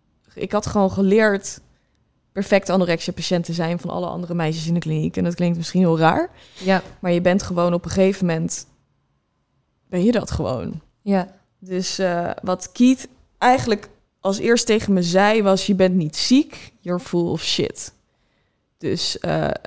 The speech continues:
Speaker 1: je doet dit zelf en je hebt het zelf in de hand en jij kan kiezen welk pad je gaat bewandelen. Dus of je gaat dood en dan kies je ervoor,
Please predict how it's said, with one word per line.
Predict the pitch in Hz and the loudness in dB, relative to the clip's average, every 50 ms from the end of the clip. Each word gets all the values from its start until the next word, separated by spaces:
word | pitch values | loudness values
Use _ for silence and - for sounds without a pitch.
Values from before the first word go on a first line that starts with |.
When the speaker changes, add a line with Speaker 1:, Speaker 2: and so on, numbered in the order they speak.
| - _ _ _ _ _ _ _ _ _ | -18 _ _ _ _ _ _ _ _ _
Speaker 1:
je | _ - 185 190 | _ -16 -14 -8
doet | 175 202 208 - | -6 -6 -4 -2
dit | - 170 160 - | -2 -2 -2 -2
zelf | - - 196 165 170 240 294 330 - - | 0 2 2 2 2 0 -2 -4 -6 -6
en | - | -2
je | 190 | 0
hebt | 175 170 - | 0 0 -2
het | 175 - | -4 -2
zelf | - - 185 202 247 - - | 2 4 4 4 4 2 2
in | 220 | 0
de | 202 | 0
hand | 175 175 170 202 269 302 - - | 0 0 0 -2 -2 -4 -6 -6
en | - 175 175 175 | -6 -6 -4 -2
jij | 165 160 185 226 | 0 0 0 0
kan | 240 - 262 233 | 0 2 0 0
kiezen | - 220 214 196 202 202 | 0 0 -2 -2 0 0
welk | 185 185 185 185 - | 0 0 -2 -2 -2
pad | - 185 185 - | -4 -4 -2 -4
je | 185 | -4
gaat | - 180 175 165 160 160 | -4 -2 -4 -4 -4 -6
bewandelen. | 165 170 156 151 107 - - - 143 | -8 -6 -4 -4 -4 -4 -4 -6 -6
Dus | 147 147 156 - - | -6 -8 -8 -8 -2
of | - - 285 359 - | 0 2 2 2 2
je | 370 330 | 0 0
gaat | - - 240 220 202 | 4 4 4 6 6
dood | 190 185 180 190 220 269 247 - - - - - _ _ _ _ _ _ _ _ | 6 6 6 6 2 -2 -4 -8 -14 -18 -20 -20 _ _ _ _ _ _ _ _
en | - 190 | 0 4
dan | 185 180 170 175 | 4 4 4 4
kies | - 254 277 - | 4 4 4 4
je | 262 | 4
ervoor, | 240 240 214 - - 185 180 170 175 180 240 285 | 4 4 4 2 0 0 2 4 4 4 2 0